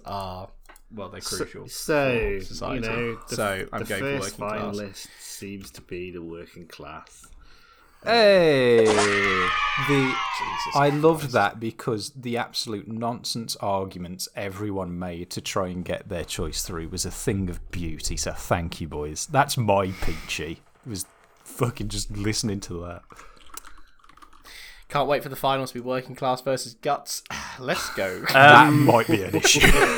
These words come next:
Speaker 4: I, uh, I will just say, related to what we were going on about, um, elephants and working class, uh, there is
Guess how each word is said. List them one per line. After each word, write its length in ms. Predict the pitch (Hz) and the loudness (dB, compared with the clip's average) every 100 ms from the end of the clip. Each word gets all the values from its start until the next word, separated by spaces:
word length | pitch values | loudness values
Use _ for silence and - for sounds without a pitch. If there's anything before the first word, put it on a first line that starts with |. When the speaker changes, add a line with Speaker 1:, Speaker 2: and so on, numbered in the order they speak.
| 285 - 302 - 311 | 2 2 -4 0 6
Speaker 4:
I, 360 | 139 143 147 147 | 10 10 10 8
uh, 600 | 143 143 143 143 143 131 | 8 10 10 8 6 8
I 100 | 139 | 8
will 160 | 151 175 | 8 6
just 180 | 170 - | 4 2
say, 160 | 156 | 2
related 400 | 135 139 156 139 | 4 4 4 2
to 100 | - 143 | -2 -2
what 120 | 113 | 0
we 120 | 131 | 0
were 80 | 131 | -2
going 320 | 117 107 113 | 0 0 -2
on 80 | - | -4
about, 320 | - - - - | -4 -4 -4 -4
um, 460 | 110 110 110 69 - _ _ _ _ _ _ _ _ _ - | -2 -2 -4 -10 -16 _ _ _ _ _ _ _ _ _ 2
elephants 400 | 139 135 131 - | 2 2 -4 -2
and 100 | 123 | 0
working 260 | 117 113 | 0 0
class, 640 | 110 - 113 113 - - - _ - | -4 2 4 4 0 -8 -10 _ -12
uh, 540 | 104 98 98 95 - - _ _ | -6 -4 -4 -6 -8 -10 _ _
there 300 | 117 113 113 - | -4 0 2 2
is 480 | 120 110 - - | -2 -2 -6 -10